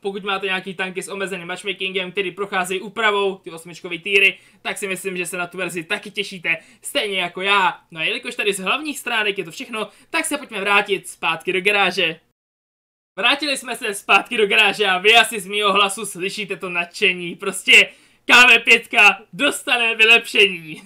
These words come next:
To je úžasný. Tak dlouho jsem na to čekal, až ji vylepšej, až ji zvednou tu průbojnost. Podívejte se sami teďka, sto šedesát sedm na základní munici. To je ostuda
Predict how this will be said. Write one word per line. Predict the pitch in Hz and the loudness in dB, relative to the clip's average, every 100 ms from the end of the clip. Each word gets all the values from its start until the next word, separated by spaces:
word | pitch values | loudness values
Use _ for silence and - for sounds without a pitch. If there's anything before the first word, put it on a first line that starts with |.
| 294 | -2
To | |
je | 214 220 | 0 0
úžasný. | - 226 202 226 226 - 190 196 226 202 - _ _ | -6 -8 -2 0 0 -4 -6 -4 -4 -6 -10 _ _
Tak | - 202 | -4 -4
dlouho | 185 240 233 | -2 -2 -2
jsem | 226 247 | -2 -4
na | 208 | -4
to | 202 | -4
čekal, | 202 226 226 208 | -2 0 4 4
až | 202 202 | 2 -4
ji | |
vylepšej, | 185 196 240 240 - 202 190 185 - - | -2 2 2 2 0 4 4 2 -6 -12
až | 190 | -8
ji | 220 | -8
zvednou | 180 208 220 214 | -6 -6 -4 -4
tu | 214 | -6
průbojnost. | 180 220 240 254 202 202 202 | -10 -6 -2 0 2 2 0
Podívejte | - 175 190 196 | -8 -4 -2 -2
se | 175 175 | -8 -10
sami | - 208 269 | -2 0 2
teďka, | 226 202 - 196 208 - _ | 2 0 2 0 0 -4 _
sto | - - 233 | -10 -4 0
šedesát | 247 220 220 202 | 2 2 0 -2
sedm | 226 214 208 | -2 -2 -2
na | 190 | -2
základní | 202 202 208 190 | -2 -2 -6 -6
munici. | 208 226 214 220 208 185 _ _ _ _ | -6 -6 -4 2 2 2 _ _ _ _
To | - | -10
je | 147 - | -10 -4
ostuda | 226 214 - 233 196 196 - | -2 -2 -6 -2 4 6 4